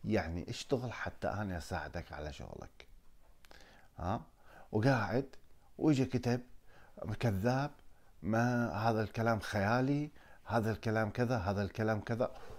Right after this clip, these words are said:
وهو أصلًا ما متحرك من مكانه. اليوم أنا راح جبت لك هذا العمل الخيري أو التطوع العمل الخيري، تكلفته وشروطه بشغلتين بس. تخيل،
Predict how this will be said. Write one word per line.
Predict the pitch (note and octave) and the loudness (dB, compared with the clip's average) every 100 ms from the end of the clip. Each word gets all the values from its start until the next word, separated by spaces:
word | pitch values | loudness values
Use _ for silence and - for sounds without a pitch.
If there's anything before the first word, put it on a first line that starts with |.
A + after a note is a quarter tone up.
| - - | -8 10
وهو | B2+ C3+ F3 D#4 G4 - | 12 12 12 8 8 8
أصلًا | - D4 - A#3 | 10 8 10 8
ما | D#3 G2 A2 G#3+ | 8 6 4 4
متحرك | A#3+ - D3 - D3+ - | 4 2 2 2 0 0
من | F2 | -2
مكانه. | C#2+ - - - - - - - - - - - - - - - - - | -2 -4 -4 -6 -10 -14 -14 -16 -16 -16 -16 -16 -16 -16 -16 -14 -14 2
اليوم | B2 E3+ C4 | 8 10 10
أنا | B3+ | 8
راح | A#3 D3 | 4 2
جبت | D#3+ G3+ E3 | 2 4 4
لك | D3 C#3+ | 2 2
هذا | C#3+ | 2
العمل | A2 D2 A#2 G#2+ | 2 2 2 2
الخيري | F2 - C2+ C2 | 0 -4 -8 -8
أو | - F2+ F#2+ | -4 -2 -2
التطوع | - - G2+ F#2+ D2+ | -4 -6 -4 -2 -4
العمل | D2 C#2+ B1+ | -6 -8 -10
الخيري، | - - - - - - - - - - - - - - - - - - | -12 -14 -16 -18 -20 -20 -20 -20 -20 -20 -20 -20 -18 -18 -16 -16 -14 4
تكلفته | E3 D#3+ F#3+ A3 - | 4 6 6 6 8
وشروطه | D3+ C#3+ F3 E3+ G3 F#3 F#3 F#3+ F#3 - - - - - - - - - - | 6 8 6 6 6 8 8 8 2 -8 -16 -18 -20 -20 -20 -20 -20 -18 -12
بشغلتين | - - A2 D#2+ C#2+ D#2+ D#2+ - | -6 0 0 0 -2 -6 -8 -10
بس. | - - - - - - - | -14 -16 -18 -18 -16 -10 -8
تخيل، | - A#2+ A2 D#2+ | -2 0 2 0